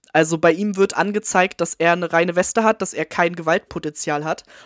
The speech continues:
obwohl er, man eben weiß, dass er schon Morde begangen hat, beziehungsweise dass er solche angestiftet hat und das müsste eigentlich seinen Psychopath trüben. Gleichzeitig wird aber auch aufgemacht, dass die Polizisten,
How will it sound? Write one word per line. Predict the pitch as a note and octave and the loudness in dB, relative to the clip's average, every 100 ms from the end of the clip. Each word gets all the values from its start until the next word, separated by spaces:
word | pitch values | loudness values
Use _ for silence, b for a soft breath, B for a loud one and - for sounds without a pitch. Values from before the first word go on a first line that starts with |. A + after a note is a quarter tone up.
| B | B
obwohl | E3 E3+ G#3+ B3+ | -2 4 4 4
er, | C3+ C#3 - | 0 -8 -2
man | F3 F3+ | 0 2
eben | F#3+ F3+ | 0 0
weiß, | D#3 F#3 C4+ - | 4 4 2 -2
dass | F3+ - | -2 0
er | F3+ F3 E3+ - | 4 4 2 -2
schon | - F3+ | -4 -2
Morde | E3+ F#3+ A3 | 4 4 4
begangen | G3+ E3+ F3 G#3+ | 0 0 2 0
hat, | G#3 | -4
beziehungsweise | - - F#3+ - F3 E3+ E3 | -6 -6 -6 -4 -2 -2 -4
dass | E3 | -4
er | D3+ E3 | -4 0
solche | E3 E3 - | 0 0 -2
angestiftet | G#3+ G#3+ - D3+ - - | -4 -4 -6 -8 -10 -8
hat | D#3 | -6
und | E3 | -8
das | D#3 - | -8 -2
müsste | G3 - - - | -2 0 0 4
eigentlich | D#3 F#3+ A3+ A3+ - | 2 2 -4 -6 -2
seinen | F3 F3 F#3 | 0 -2 -4
Psychopath | - D#3 D#3+ - F3 - | -4 -4 -4 -6 -6 -6
trüben. | - G#3 D3+ C3 B B B B B - | -2 -2 -2 -10 B B B B B -2
Gleichzeitig | F3+ G#3 - A#3+ A3 - | 2 2 2 -2 -2 -4
wird | G#3+ G3 | -2 0
aber | F#3 D#3+ | 0 0
auch | F3 F3+ - | 2 0 -2
aufgemacht, | - F3+ - F#3+ F#3 F3+ - E3+ | 0 0 -2 -4 0 -2 -2 -8
dass | - | -8
die | - | -10
Polizisten, | - F3+ E3 - D4 - - F#3 A3+ | -8 -8 -6 -2 -2 -2 -6 -6 -6